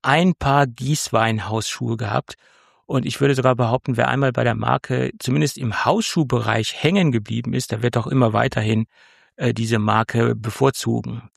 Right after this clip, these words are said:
Und ich habe da eine ganz kleine persönliche Anekdote zu, ähm, wo ich das erste Mal mit Gieswein bewusst in Kontakt getreten bin. Da muss ich so, pff, ja, acht, neun, zehn Jahre alt gewesen sein. Und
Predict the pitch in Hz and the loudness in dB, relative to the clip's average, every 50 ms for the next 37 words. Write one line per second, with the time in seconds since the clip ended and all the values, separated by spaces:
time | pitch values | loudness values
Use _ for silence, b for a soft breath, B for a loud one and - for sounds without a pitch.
0 | b b b b b b b - 160 165 151 185 - - 180 160 151 135 135 - | b b b b b b b -4 -2 0 2 2 2 2 2 2 0 0 0 2
1 | 147 165 185 - - - - - - 143 131 139 160 160 147 - - 120 110 131 | 2 2 2 0 -4 -8 -10 -6 -2 2 2 4 2 2 0 0 0 0 2 2
2 | 139 147 135 139 127 120 123 120 - - - 123 143 175 - 123 - - - 110 | 2 2 2 2 2 2 2 0 0 0 2 4 4 4 4 2 0 0 0 -2
3 | 107 95 85 - _ _ _ _ _ _ _ - - 127 117 117 117 117 113 113 | -2 -2 -4 -10 _ _ _ _ _ _ _ -4 0 2 2 4 2 2 2 0
4 | 113 117 113 123 120 - 120 117 - 139 127 - 139 131 127 127 123 123 117 - | -2 -2 -4 -4 -2 -2 -2 0 0 0 0 2 2 2 4 4 2 2 0 -2
5 | - - 147 156 - - - 127 131 131 123 110 117 107 107 131 160 - - - | -4 -6 -4 -4 -2 -2 0 0 2 0 0 0 -2 0 0 -2 -2 -2 -2 -4
6 | 131 123 - - 120 110 - 151 - - - 185 185 - - 117 113 107 - - | -4 -4 -2 -2 -2 -2 0 -2 -2 0 0 -2 -2 0 -2 -4 -4 -2 -2 -4
7 | 104 101 101 117 120 135 160 b b b b b b b b b b b b b | -6 -2 0 0 2 2 2 b b b b b b b b b b b b b
8 | - 127 120 135 135 139 127 120 123 123 139 - - 127 - - 123 123 120 113 | 0 2 4 4 4 4 4 4 4 4 4 2 0 0 2 2 4 4 2 2
9 | 107 - - - - - - - - - _ _ 147 113 101 104 110 117 110 98 | -2 -6 -10 -10 -12 -14 -18 -20 -20 -20 _ _ -8 -4 -2 0 0 0 -2 -4
10 | 104 - _ _ - 127 123 - - - 120 117 120 120 113 - - 120 110 110 | -6 -10 _ _ -6 -6 -6 -4 -2 0 2 2 2 2 2 2 0 2 2 4
11 | 113 123 143 131 123 120 113 - - - 107 107 107 107 110 107 107 113 113 120 | 4 4 4 4 2 0 -2 -4 -6 -6 -4 -4 -2 -2 -2 0 2 4 4 4
12 | 131 139 139 135 120 | 4 2 2 0 -2